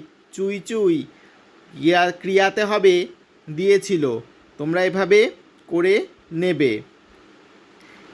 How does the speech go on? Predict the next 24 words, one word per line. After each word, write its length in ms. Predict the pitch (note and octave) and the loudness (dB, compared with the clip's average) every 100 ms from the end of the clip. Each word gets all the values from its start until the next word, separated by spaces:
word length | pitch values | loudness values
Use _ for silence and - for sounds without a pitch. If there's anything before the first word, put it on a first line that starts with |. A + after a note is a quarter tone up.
| - | 2
এরপর 320 | E3+ E3+ G#3+ | 2 4 0
দেখো, 460 | G3 G#3+ G#3 E3 D3+ - | 0 0 0 0 -2 -14
সাত 300 | - F3+ F3+ | -4 -4 -2
নম্বর 280 | F#3+ G3+ G#3 | -6 -2 -2
প্রশ্নটি 500 | G#3 G#3 G3+ G#3+ G3+ | -2 -4 -4 -8 -6
তোমরা 240 | G#3 G#3 G3+ | -6 -4 -2
পাঠ্য 340 | F#3 A3+ - | 0 -2 -2
বইয়ে, 340 | G3+ G3+ E3 D#3 - - - _ - | 2 4 4 0 -12 -20 -20 _ -6
নিচের 420 | D3+ F3 A3 A3 | -4 -2 2 2
বাক্যগুলোর 880 | F#3+ E3+ E3 G#3 F#3+ G#3+ G#3+ F#3 D#3+ - D#3+ | 2 0 -2 -4 -2 0 2 2 -2 -10 -10
দিকে 340 | D3+ F#3 G#3+ | -8 -2 -2
তাকিয়ে 500 | G#3 E3 D3+ - G#3+ | 0 -2 -2 -4 -4
দেখো 480 | G#3+ G#3 G#3 F#3+ D#3+ - - | -2 -2 2 2 2 -6 -2
কোন 280 | F3+ G3 | 0 0
কোন 220 | F#3 G#3 A3 | 0 0 0
শব্দে 600 | - F#3+ E3+ E3+ F#3+ E3 - _ _ _ | -2 -2 0 6 6 6 -4 _ _ _
তোমার 320 | - F#3 G3+ | -8 -2 -2
মনে 320 | G#3 F3 E3+ G3+ | -2 -4 -4 -2
হচ্ছে 540 | G#3+ G#3+ - G#3 D#3+ D#3 - | -2 -2 4 4 4 -4 -4
কাজ 360 | D3+ E3 F#3 | 0 0 -2
শেষ 380 | - - F#3 F3+ | -6 0 0 0
হয়ে 200 | G#3 G#3+ | 0 0
গেছে 500 | G#3 G#3+ G#3+ F#3+ E3+ D#3+ - _ _ _ | 0 -4 0 0 0 -6 -20 _ _ _
আর 360 | D#3 F#3+ F#3+ | 0 2 2